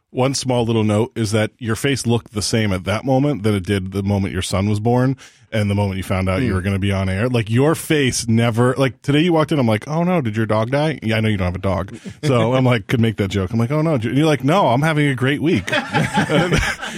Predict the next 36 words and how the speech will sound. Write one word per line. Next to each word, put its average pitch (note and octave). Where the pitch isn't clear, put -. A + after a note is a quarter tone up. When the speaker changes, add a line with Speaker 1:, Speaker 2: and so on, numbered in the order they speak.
Speaker 1:
and D#3+
it, -
<laughs> -
like, -
so D#3
we E3
didn't F#3
know D3
you B2
were A2+
that G2
upset, F#2
just -
to F#2+
be F2+
fair. -
Speaker 2:
Okay. E2+
And B2
so A2+
it's G#2
funny D3
because G#2+
you A2+
could A2+
hear C3
Dan C3+
like, F2+
"Damn, F3+
Mario." F#3+
So A2+
after A#2+
that, F#2
uh, F#2+
I G#2
was F2+
like, E2